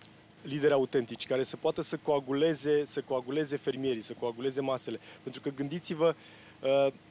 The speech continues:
după douăzeci și cinci de ani de, de mers pe contrasens, există așa o lehamite generală. Deci nimeni nu mai are încredere, nimeni, este așa, este pur și simplu s-a inoculat chestia asta, s-a,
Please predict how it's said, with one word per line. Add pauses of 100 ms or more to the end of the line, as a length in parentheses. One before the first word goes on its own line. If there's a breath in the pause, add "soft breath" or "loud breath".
(500)
după
douăzeci
și
cinci
de
ani (480)
de, (180)
de
mers
pe
contrasens, (240 loud breath)
există
așa
o
lehamite
generală. (400 loud breath)
Deci
nimeni
nu
mai
are
încredere,
nimeni,
este
așa,
este (160)
pur
și
simplu
s-a
inoculat
chestia
asta, (140)
s-a,